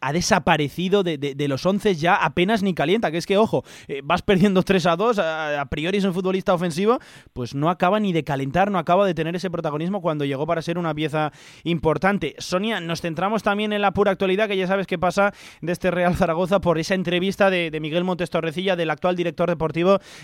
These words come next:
del Real Zaragoza, el pasado domingo con los compañeros de, de La Jornada en Aragón Deporte, donde yo ayer aquí en la tertulia también lancé un poquito mi opinión, ¿no? Me parece un discurso demasiado vacío y hay una cosa que a mí me acaba de chocar. Cuando le pregunta a Pedro Hernández, el jefe de, de deportes de la Corporación Aragonesa de, de Radio y Televisión,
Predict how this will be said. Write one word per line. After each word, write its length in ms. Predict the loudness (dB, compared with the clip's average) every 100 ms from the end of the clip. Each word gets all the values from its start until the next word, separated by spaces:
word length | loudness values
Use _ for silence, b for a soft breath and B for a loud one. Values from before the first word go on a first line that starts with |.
| -2
del 380 | 2 4 2
Real 260 | 2 2 4
Zaragoza, 340 | 2 2 2
el 80 | 2
pasado 300 | 0 0 0
domingo 360 | 0 -2 -2 -2
con 80 | -2
los 100 | -4
compañeros 420 | -6 -6 -4 -2
de, 200 | -2 -4
de 80 | -4
La 100 | -4
Jornada 340 | -2 -2 -2 -2
en 60 |
Aragón 280 | -2 -2 -2
Deporte, 460 | -2 -2 -2 0 -2 B B B
donde 400 | -2 0 0 -2 -4
yo 280 | -2 2 4
ayer 220 | 4 0
aquí 300 | 0 -2 -2
en 80 | 0
la 100 | 0
tertulia 380 | 0 0 0
también 420 | 0 -2 -4 -4 -4
lancé 220 | -4 -2
un 80 | -2
poquito 280 | -2 0
mi 100 | 0
opinión, 380 | 0 -2 -2 -2
¿no? 120 | -4
Me 80 | -8
parece 240 | -8 -6 -4
un 60 |
discurso 440 | -4 -4 -6 -2 -2
demasiado 600 | -2 -6 -4 -2 0 2
vacío 440 | 0 -2 -2 -2 B B B
y 80 | -4
hay 80 | -2
una 160 | 0
cosa 200 | 0 -2
que 40 | -4
a 40 |
mí 100 | -4
me 260 | -6 -6 -8
acaba 280 | -8 -4 -2
de 80 | -2
chocar. 300 | -2 -2 -2
Cuando 200 | -4 -4
le 120 | -4
pregunta 340 | -4 -2 0
a 40 | 0
Pedro 200 | 0 0
Hernández, 320 | -2 -4 -4
el 100 | -6
jefe 240 | -4 -2
de, 160 | -2 -2
de 100 | -2
deportes 380 | -2 -2 -4 -4
de 60 |
la 100 | -2
Corporación 400 | -4 -4 -4 -4
Aragonesa 400 | -2 -2 -2 -4
de, 220 | -4 -4
de 100 | -6
Radio 200 | -4 -4
y 40 | -4
Televisión, 400 | -4 -6 -6